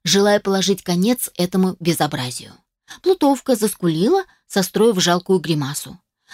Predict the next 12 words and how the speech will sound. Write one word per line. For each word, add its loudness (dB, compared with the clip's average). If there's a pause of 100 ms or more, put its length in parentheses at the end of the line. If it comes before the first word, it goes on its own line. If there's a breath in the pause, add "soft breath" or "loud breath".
Пришлось 2
погладить 0
её 4
шёрстку, -4
чтобы 0
успокоить. -8 (420 soft breath)
Удивительно, 0
мех 0
лисы 0
уже 2
выглядел 2
прилично, -2